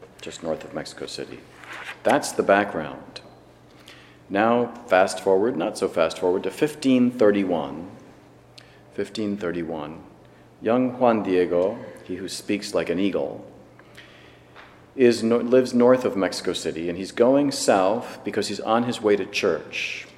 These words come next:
on December ninth, fifteen thirty-one, and he's passing Tepeyac Hill, and he noticed something extraordinary. The birds are really singing their hearts out, tons of birds in an early December morning.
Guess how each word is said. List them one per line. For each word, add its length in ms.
on 160
December 460
ninth, 480
fifteen 540
thirty-one, 720
and 100
he's 140
passing 420
Tepeyac 560
Hill, 420
and 100
he 60
noticed 320
something 300
extraordinary. 480
The 100
birds 480
are 60
really 240
singing 520
their 180
hearts 380
out, 360
tons 320
of 160
birds 420
in 120
an 120
early 320
December 500
morning. 480